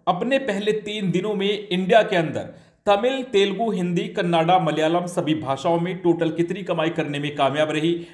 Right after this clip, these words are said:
वहीं फिल्म का पूरे वर्ल्ड में टोटल कितना कलेक्शन रहा और आज अपने चौथे दिन ये फिल्म कितनी कमाई करने वाली है और फिल्म की चार दिनों की जो टोटल कमाई है वो कितनी हो जाएगी। तो दोस्तों, बस आप इस वीडियो के साथ बने रहिएगा। लेकिन दोस्तों, उससे पहले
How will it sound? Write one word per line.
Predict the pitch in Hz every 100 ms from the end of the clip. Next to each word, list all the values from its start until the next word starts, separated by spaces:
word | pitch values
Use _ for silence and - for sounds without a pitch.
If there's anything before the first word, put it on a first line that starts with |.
| -
वहीं | 151
फिल्म | 170 196 185
का | 190
पूरे | 185 233 254 185
वर्ल्ड | 170 160
में | 170 170
टोटल | 160 160
कितना | 151 - 165 180
कलेक्शन | 170 160 170
रहा | 156 160 175 - - -
और | 147
आज | 151 180 -
अपने | 156 170 160
चौथे | 160 151 143 175
दिन | 165 165
ये | 151
फिल्म | 160 156
कितनी | 156 160 170
कमाई | 170 156 151
करने | 151 139 147
वाली | 143 139 143
है | 165
और | 156 147
फिल्म | 170 160
की | - 170
चार | 170 202 180 220
दिनों | 156 175 175
की | 170 196
जो | 170
टोटल | 170 185 185 220
कमाई | 185 165 160
है | 151 143 - - -
वो | 135
कितनी | 139 147 185 202
हो | 156
जाएगी। | 135 139 131 135 196 220 - -
तो |
दोस्तों, | 170 247 269 151
बस | 120 120 131
आप | 139 165
इस | - -
वीडियो | 127 123 117
के | 120
साथ | 131 127 123 -
बने | 123 117
रहिएगा। | 123 143 143 151 - - -
लेकिन | 190 196
दोस्तों, | 175 - 175
उससे | 170 190
पहले | 175 151 -